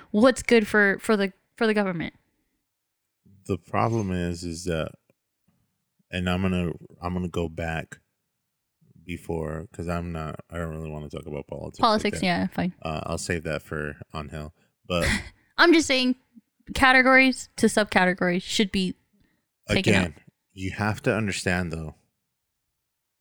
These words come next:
Speaker 2: we are the only country in the world
Speaker 1: True.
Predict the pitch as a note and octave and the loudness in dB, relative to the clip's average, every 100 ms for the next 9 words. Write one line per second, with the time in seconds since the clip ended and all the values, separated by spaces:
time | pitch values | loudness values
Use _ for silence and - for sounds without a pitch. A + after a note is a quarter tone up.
0 | _ _ _ _ _ _ _ G2+ G#2+ A#2 | _ _ _ _ _ _ _ 0 2 4
1 | A2+ G#2 F2+ - F#2 G2+ A#2+ - A2+ A2 | 2 2 -2 -2 0 2 0 0 -2 -2
2 | - E2+ D2 _ _ _ _ _ - D2+ | -6 -8 -10 _ _ _ _ _ -12 -12
3 | - F#2+ G2 G2+ A2 G#2+ A2 E2+ D#2+ - | -12 -4 -2 2 2 4 2 2 -2 -2
4 | F#2+ G3 | 0 0